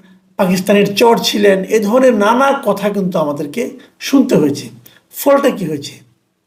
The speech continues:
ফলটা হলো জাতিটাকে দুভাগ করে দেওয়া, দেওয়ার একটা প্রচেষ্টা,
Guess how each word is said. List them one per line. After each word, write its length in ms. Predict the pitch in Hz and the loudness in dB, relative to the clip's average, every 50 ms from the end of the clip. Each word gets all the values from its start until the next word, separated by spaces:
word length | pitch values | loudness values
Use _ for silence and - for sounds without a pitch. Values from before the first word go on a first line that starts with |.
| _ _ _ _ _ _ _ _ - | _ _ _ _ _ _ _ _ -4
ফলটা 280 | - 220 214 208 233 233 | 0 0 2 4 4 4
হলো 360 | 240 254 277 294 285 - - - _ _ _ - | 4 4 2 2 0 -2 -8 -16 _ _ _ -4
জাতিটাকে 440 | 180 208 220 214 226 196 214 202 202 | 0 2 2 2 2 2 2 2 4
দুভাগ 440 | 180 214 254 202 131 175 170 - - | 4 4 2 2 2 0 -2 -2 -2
করে 120 | 165 151 | -4 -4
দেওয়া, 220 | 139 143 143 143 143 143 - - - - _ _ - | -2 -2 -2 -2 -4 -6 -10 -14 -18 -20 _ _ -2
দেওয়ার 280 | 175 180 170 156 147 139 | 2 2 4 4 2 0
একটা 120 | 139 175 | -6 -8
প্রচেষ্টা, 480 | - - - 185 165 - - - - | -4 -2 -2 -2 -2 -2 -4 -6 -10